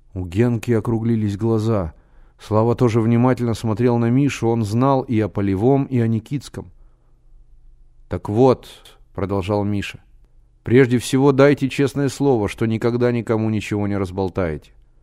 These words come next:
"Даю честное слово благородного человека", Генка ударил себя в грудь кулаком.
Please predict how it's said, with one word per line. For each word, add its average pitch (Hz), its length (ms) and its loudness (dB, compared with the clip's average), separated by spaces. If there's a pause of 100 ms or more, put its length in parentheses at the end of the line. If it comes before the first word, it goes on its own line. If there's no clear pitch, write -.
(840)
"Даю 104 340 0
честное 110 440 -2
слово 117 380 -2
благородного 107 640 -2
человека", 117 580 0
Генка 101 360 -6
ударил 107 420 0
себя 107 260 -2
в 101 60 -2
грудь 113 240 -2
кулаком. 110 560 -2